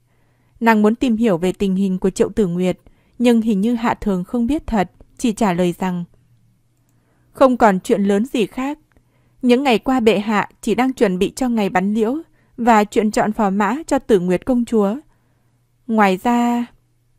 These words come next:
hắn ta ngập ngừng, "hôm nay bệ hạ triệu kiến riêng, hỏi xem muội có muốn đi xem không?" Hạ Sơ Thất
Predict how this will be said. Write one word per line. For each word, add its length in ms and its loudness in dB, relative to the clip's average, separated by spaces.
hắn 240 2
ta 120 2
ngập 200 0
ngừng, 340 -2
"hôm 320 2
nay 360 0
bệ 180 6
hạ 200 0
triệu 240 0
kiến 360 0
riêng, 300 -2
hỏi 260 2
xem 460 -2
muội 160 4
có 140 0
muốn 240 2
đi 140 0
xem 300 0
không?" 280 -2
Hạ 200 2
Sơ 160 0
Thất 200 -4